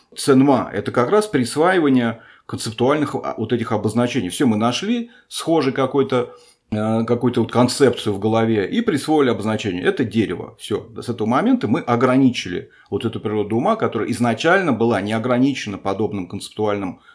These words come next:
усложнением и, э, присваиванием обозначения. Э, собственно, э, дени, третья, с третьей строка начинается, дени шене, то есть, зная это, и, и мы когда распознали то, чем природа ума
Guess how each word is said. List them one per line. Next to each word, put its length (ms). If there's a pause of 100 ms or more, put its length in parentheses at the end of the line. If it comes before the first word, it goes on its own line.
(100)
усложнением 800 (260)
и, 260 (240)
э, 160
присваиванием 640
обозначения. 800 (580)
Э, 720
собственно, 760 (520)
э, 920
дени, 800 (100)
третья, 300
с 80
третьей 260
строка 380
начинается, 440
дени 400
шене, 500
то 120
есть, 180
зная 480
это, 640 (300)
и, 120
и 260
мы 140
когда 300
распознали 920 (220)
то, 220
чем 460
природа 440
ума 640